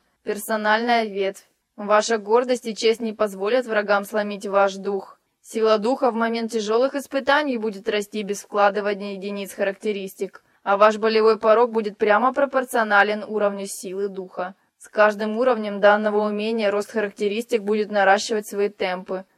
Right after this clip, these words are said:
Навык может быть развит непоколебимость. Текущий уровень один.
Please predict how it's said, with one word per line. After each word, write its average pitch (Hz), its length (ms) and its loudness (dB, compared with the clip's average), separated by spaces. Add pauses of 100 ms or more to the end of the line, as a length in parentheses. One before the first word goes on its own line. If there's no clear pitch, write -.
(240)
Навык 202 380 0
может 208 320 -2
быть 202 220 -4
развит 214 420 4
непоколебимость. 208 1120 0 (160)
Текущий 202 640 -2
уровень 226 500 2
один. 190 520 -4